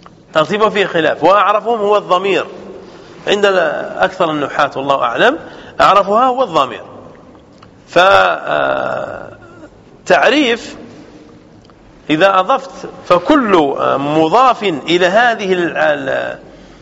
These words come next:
المعارف بحسب ما يضاف إليه، إلا المضاف إلى الضمير فإنه في مرتبة العلم. الآن المضاف إلى العلم كتاب زيد،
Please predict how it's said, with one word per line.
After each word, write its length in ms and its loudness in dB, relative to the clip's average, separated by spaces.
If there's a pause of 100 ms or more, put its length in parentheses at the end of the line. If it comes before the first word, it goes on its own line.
(340)
المعارف 1000 0 (720)
بحسب 520 2
ما 180 4
يضاف 420 2
إليه، 360 0 (400)
إلا 400 4
المضاف 480 0
إلى 140 4
الضمير 400 0
فإنه 500 0
في 180 -2
مرتبة 480 0
العلم. 300 0 (2750)
الآن 340 2
المضاف 460 2
إلى 140 2
العلم 340 0 (1500)
كتاب 580 2
زيد، 420 0